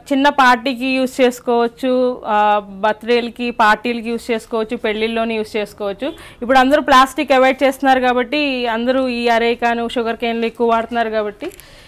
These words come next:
ఇప్పుడున్న క్రేజ్ అయితే ఇదేనండి. So, దీంట్లో ఉన్న షేపులు కూడా ఉన్నాయి, రెక్టాంగిల్ షేప్ ఉంది, స్క్వేర్ ఉంది, ఇట్లా రౌండ్ సర్కిల్ ఉన్నాయి. So, ఒక చిన్న పార్టీకి అయితే ఇలా ప్యాక్ చేసి ఇస్తాము మేము.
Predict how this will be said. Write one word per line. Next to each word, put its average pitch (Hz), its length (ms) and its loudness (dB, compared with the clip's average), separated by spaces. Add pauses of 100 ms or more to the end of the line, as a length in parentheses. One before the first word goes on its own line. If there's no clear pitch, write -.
(160)
ఇప్పుడున్న 269 440 0
క్రేజ్ 277 420 4
అయితే 285 300 0
ఇదేనండి. 254 560 -2 (460)
So, 277 60 4
దీంట్లో 294 680 2
ఉన్న 285 240 0
షేపులు 262 480 0
కూడా 269 160 2
ఉన్నాయి, 254 400 -2
రెక్టాంగిల్ 240 500 0
షేప్ 226 320 0
ఉంది, 226 220 -4
స్క్వేర్ 233 420 2
ఉంది, 226 340 -4 (400)
ఇట్లా 220 200 -4
రౌండ్ 220 380 0
సర్కిల్ 233 460 -2
ఉన్నాయి. 226 340 -6 (440)
So, 247 60 2
ఒక 240 220 2
చిన్న 269 280 2
పార్టీకి 269 460 4
అయితే 285 220 0
ఇలా 247 280 6
ప్యాక్ 233 420 2
చేసి 269 280 2
ఇస్తాము 226 540 0
మేము. 226 320 -2